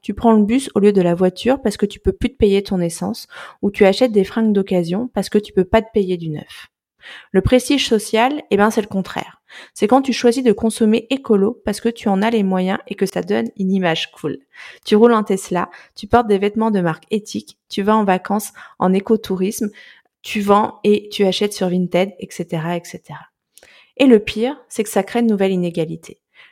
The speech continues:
Les riches peuvent se payer la belle vie écolo, mais les pauvres, eh ben, ils galèrent encore plus. Mais ne perdez pas espoir, mesdames et messieurs. Plus on se rend compte de ces inégalités, plus on est prêt à se battre pour une justice sociale et environnementale.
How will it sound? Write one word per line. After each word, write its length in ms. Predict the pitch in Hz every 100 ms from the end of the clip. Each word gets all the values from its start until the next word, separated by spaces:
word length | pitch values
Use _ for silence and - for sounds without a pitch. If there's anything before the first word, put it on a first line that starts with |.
| -
Les 80 | 190
riches 420 | 233 349 - -
peuvent 160 | 240
se 140 | 240 214
payer 300 | 208 220 247
la 120 | 175
belle 240 | 170 233
vie 180 | 226 226
écolo, 480 | 208 214 180 175 -
mais 100 | 196
les 140 | 175 170
pauvres, 320 | 175 233 269
eh 60 | 190
ben, 120 | 160
ils 200 | 160 156
galèrent 400 | 165 180 180 185
encore 300 | 165 165 147 -
plus. 400 | - - - - _ - - -
Mais 100 | 214
ne 60 | 233
perdez 300 | 240 208 190
pas 160 | 190
espoir, 600 | 233 - - 170 185 - -
mesdames 320 | 170 165 160 160
et 60 |
messieurs. 440 | 160 156 - - _ _ _
Plus 120 | - 302
on 80 |
se 80 | 285
rend 140 | 262 233
compte 180 | 262
de 60 | 247
ces 240 | - 185
inégalités, 640 | 190 180 170 165 175 240 302 - - _
plus 140 | - 294
on 100 | 254
est 80 |
prêt 200 | 226 -
à 80 | 277
se 120 | 262
battre 380 | 202 185 240 - _
pour 140 | 208
une 120 | 196 190
justice 540 | 208 208 - 262 -
sociale 600 | - - 214 208 214 208
et 80 | 208
environnementale. 760 | 175 165 165 165 160 156 160